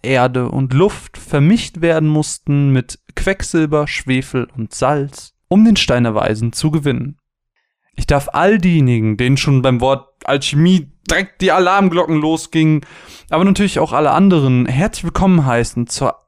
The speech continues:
aller, allerersten Folge von Echt jetzt. Ihr fragt euch nicht zu Unrecht, was denn Echt jetzt überhaupt ist. Lasst es mich euch kurz erklären.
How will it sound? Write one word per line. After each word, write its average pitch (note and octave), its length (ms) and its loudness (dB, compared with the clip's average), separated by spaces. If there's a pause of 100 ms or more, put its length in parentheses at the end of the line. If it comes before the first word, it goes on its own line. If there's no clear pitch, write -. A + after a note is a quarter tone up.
(120)
aller, G3+ 360 2
allerersten E3 680 0
Folge C3 440 0
von D#3+ 280 -2
Echt - 320 -4
jetzt. - 420 -16 (880)
Ihr F3+ 100 0
fragt A#3 320 0
euch F#3 300 0
nicht F3 360 2
zu F3 120 -2
Unrecht, E3+ 520 0 (120)
was - 380 -2
denn C#3 240 0
Echt - 280 -6
jetzt - 260 -6
überhaupt D3+ 440 -6
ist. - 300 -2 (840)
Lasst - 520 -2
es - 180 -4
mich C#3 380 0 (160)
euch - 180 -8
kurz - 320 -12
erklären. D3 520 -4